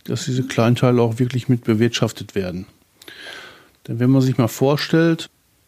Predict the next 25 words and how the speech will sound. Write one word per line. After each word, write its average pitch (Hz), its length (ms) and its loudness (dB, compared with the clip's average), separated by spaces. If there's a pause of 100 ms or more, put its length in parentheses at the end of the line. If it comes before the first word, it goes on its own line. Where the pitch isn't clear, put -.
(160)
ich - 180 -10
brauche 127 380 0
einen 131 140 4
Fünfer 147 360 2
Bohrer 139 320 0
auf - 160 -2
der 160 80 0
Baustelle, 147 800 0 (640)
ja, 131 180 -2
mein 123 240 4
letzter 127 320 2
ist - 160 0
abgebrochen, 151 920 0
ich - 180 -8
gehe 123 160 2
ins - 240 -2
Lager 127 540 2 (120)
und 127 400 -2 (840)
suche 156 340 2
eine 156 160 6
Viertelstunde 123 680 2
nach 123 180 2
so 131 140 0
einem 120 100 4
Bohrer, 131 520 0